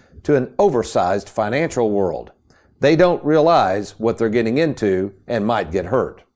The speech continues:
So how do we at Tony Walker Financial help protect savers from getting their bell rung by investors? Well, let's find out. Well, welcome, folks, to the Worry Free Retirement. And yes, I am that little man in the sweater vest.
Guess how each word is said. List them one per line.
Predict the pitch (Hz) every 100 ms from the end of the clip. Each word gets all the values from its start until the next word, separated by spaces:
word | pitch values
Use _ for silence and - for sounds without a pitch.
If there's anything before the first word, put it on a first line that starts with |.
| _ - -
So | - 170 123 -
how | 196
do | 247
we | 208 127 113 -
at | 127
Tony | 151 156 180
Walker | 147 151 165
Financial | - 147 104 98 107
help | 123 113
protect | - 113 - 220 226
savers | - 110 104 139
from | - 113 110
getting | 131 127 117
their | 113 110 - _ -
bell | 98 139 180
rung | 170 170 190
by | 170 160
investors? | 151 156 190 - 240 240 - - _ -
Well, | 160 180 107 98 98 - _ -
let's | 101 95 -
find | 113 104 131
out. | 196 - - _ _ _ _ _ _ - _ _ _ -
Well, | 175
welcome, | 233 233 180
folks, | 214 185 -
to | 165
the | 135
Worry | 156 170 143
Free | 160
Retirement. | 147 131 156 156 131
And | 127
yes, | 190 214
I | 156
am | 180 214
that | 139 156
little | 240 208
man | 175 156
in | 131
the | 120
sweater | - 147 131
vest. | 110 117 123 147 -